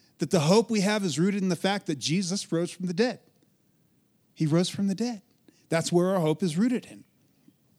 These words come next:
So always be ready f-, to give an answer for the hope that you have. How are you gonna do this? "But do this with gentleness and respect, keeping a clear conscience so that those who speak maliciously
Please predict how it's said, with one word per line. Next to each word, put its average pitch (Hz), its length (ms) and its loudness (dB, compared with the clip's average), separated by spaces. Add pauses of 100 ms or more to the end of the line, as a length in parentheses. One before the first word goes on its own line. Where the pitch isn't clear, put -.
(360)
So - 260 2
always 226 480 6
be 214 180 -2
ready 196 260 0
f-, - 160 -6 (100)
to - 80 2
give 170 380 2
an 160 180 0
answer 175 380 -2
for - 160 -6
the - 160 -12
hope 165 320 0 (260)
that 156 140 -4
you 160 180 4
have. 139 240 0
How 147 100 0
are 165 60 2
you 180 120 2
gonna 190 180 0
do 175 160 4
this? 208 400 0 (680)
"But 165 140 0
do 165 140 6
this 196 240 2
with 139 120 0
gentleness 214 640 2
and 170 140 -2
respect, - 720 -4 (460)
keeping 196 320 2
a 147 80 -4
clear 202 320 4
conscience 156 580 -2
so 165 160 2
that 139 220 -4
those 175 320 4
who 180 60 2
speak 185 360 -2
maliciously 156 960 2